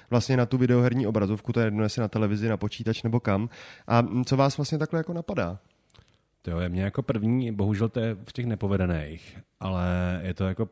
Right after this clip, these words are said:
Speaker 2: Pán prstenů, jako obecně, jo,
Speaker 1: Mhm.
Speaker 2: protože já teda další moje přiznání, jo, já, eh, Adame, děkuju ti, že za pochvalu, že čtu, a já zas tolik jako nečtu, jo.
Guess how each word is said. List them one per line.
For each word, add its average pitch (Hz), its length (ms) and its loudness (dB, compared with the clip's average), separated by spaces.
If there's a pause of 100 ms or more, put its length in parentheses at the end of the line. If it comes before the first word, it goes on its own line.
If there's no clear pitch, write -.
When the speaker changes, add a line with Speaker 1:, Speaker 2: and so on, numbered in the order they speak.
(140)
Speaker 2:
Pán 104 240 -2
prstenů, 131 380 -2
jako 90 180 -2
obecně, 87 600 -4
jo, 85 180 0
Speaker 1:
Mhm. 123 200 2
Speaker 2:
protože 101 320 -2 (1000)
já 90 140 4
teda 104 180 4 (220)
další 92 420 0
moje 95 140 2
přiznání, 95 580 2
jo, 85 80 2
já, 87 420 0
eh, 90 800 0 (340)
Adame, 101 240 0
děkuju 98 400 0
ti, 98 360 0
že 95 140 -2
za 92 220 -2 (560)
pochvalu, 92 440 0
že 101 120 2
čtu, 92 420 -2
a - 20 -2
já 87 100 -2
zas 92 200 -2
tolik 95 300 0
jako 95 200 -4
nečtu, 78 580 -4 (180)
jo. 69 220 -10